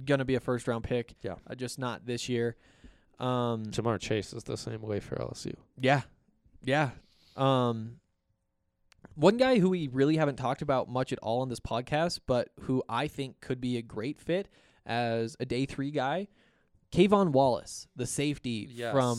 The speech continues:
Speaker 1: Clemson.
Speaker 2: Yes.
Speaker 1: Um, we were watching some tape earlier.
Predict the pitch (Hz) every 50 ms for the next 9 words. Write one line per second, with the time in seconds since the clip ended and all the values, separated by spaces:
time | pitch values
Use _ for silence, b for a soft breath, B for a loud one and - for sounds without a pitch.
0 | 117 120 - - - 131 127 120 120 120 113 104 107 113 - - - - - -
1 | - _ _ - 131 131 131 131 123 117 113 107 107 143 196 233 220 202 185 185
2 | - 202 185 160 - 170 147 135 127 120 - _ _ - - - 156 151 143 131
3 | - - - 131 135 139 131 127 117 113 110 -